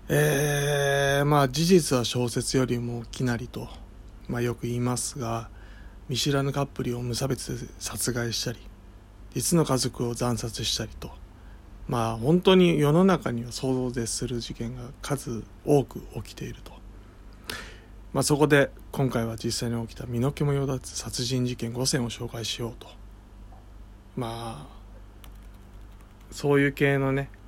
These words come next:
話が苦手な方は、えー、今回の放送は聞かないようにしてください。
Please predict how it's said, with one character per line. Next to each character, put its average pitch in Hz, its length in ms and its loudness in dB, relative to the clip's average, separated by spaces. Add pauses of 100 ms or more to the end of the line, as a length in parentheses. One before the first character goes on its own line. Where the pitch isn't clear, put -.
話 131 360 -2
が 123 80 2
苦 120 220 0
手 123 100 -4
な 120 100 -4
方 117 220 -4
は、 120 140 -6 (2500)
え 110 1120 -4 (4000)
ー、 - 60 -12
今 127 160 2
回 117 160 0
の 117 180 -2 (760)
放 127 180 -2
送 120 180 0
は 151 140 2
聞 - 120 -12
か 117 120 -4
な 113 80 -2
い 113 40 -2
よ 113 100 -2
う - 20 -4
に 110 100 -6
し - 80 -6
て - 80 -8
く 117 80 -6
だ - 140 -12
さ - 400 -4
い。 110 40 -16